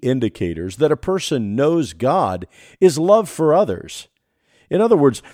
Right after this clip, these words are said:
the one who knows God and has been transformed by him will be someone who loves his or her brothers and sisters in Christ.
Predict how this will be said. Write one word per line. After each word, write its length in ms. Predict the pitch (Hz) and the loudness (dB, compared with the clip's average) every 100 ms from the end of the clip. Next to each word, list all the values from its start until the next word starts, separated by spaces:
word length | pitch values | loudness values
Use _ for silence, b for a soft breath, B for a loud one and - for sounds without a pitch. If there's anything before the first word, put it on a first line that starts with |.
| B | B
the 100 | 143 | 0
one 320 | 139 156 220 226 | 2 0 0 0
who 240 | 160 131 | 0 -2
knows 480 | 113 143 170 143 85 | 0 0 -2 -4 -6
God 600 | 110 139 113 - - _ _ | -4 -2 -4 -8 -18 _ _
and 140 | 143 139 | -2 0
has 200 | 143 98 | 0 0
been 260 | 165 151 | -4 -4
transformed 880 | - 185 185 165 - - 208 240 214 | -6 -4 -2 -4 -6 -2 0 0 -2
by 220 | 214 226 | -2 -2
him 280 | 214 240 240 - b b b b - | -2 -2 -6 -12 b b b b -2
will 140 | 135 | 2
be 140 | 123 107 | 2 0
someone 720 | - 160 156 98 90 90 98 | 0 0 0 -2 -2 -4 -6
who 200 | 104 95 | -6 -4
loves 520 | 92 110 113 113 - | -2 0 0 -2 -8
his 340 | 110 107 117 | -4 -4 -4
or 140 | 127 135 | -4 -2
her 160 | 147 | -4
brothers 440 | 135 113 151 160 156 | -2 0 0 -2 -6
and 120 | 156 | -10
sisters 420 | 208 226 113 92 | -12 -10 -8 -8
in 100 | 117 | -8
Christ. 540 | - 185 208 - - | -6 -6 -6 -12 -18